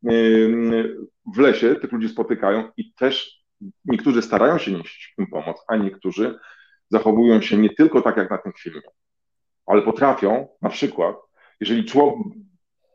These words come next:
jest historia, jest historia, z-, przepraszam za swoje emocje, ale, ale po prostu niech,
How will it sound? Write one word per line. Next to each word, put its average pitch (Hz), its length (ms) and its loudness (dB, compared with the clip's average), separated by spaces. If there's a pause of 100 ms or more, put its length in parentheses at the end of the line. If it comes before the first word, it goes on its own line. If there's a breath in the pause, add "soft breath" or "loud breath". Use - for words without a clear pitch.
(140)
jest 143 160 4
historia, 147 460 4
jest 131 160 0
historia, 143 360 2
z-, 139 200 -4
przepraszam 160 380 -2
za 135 80 -2
swoje 143 240 2
emocje, 107 420 0
ale, 95 260 -2
ale 120 140 2
po 127 60 -4
prostu 156 480 0 (1000 loud breath)
niech, 127 300 -8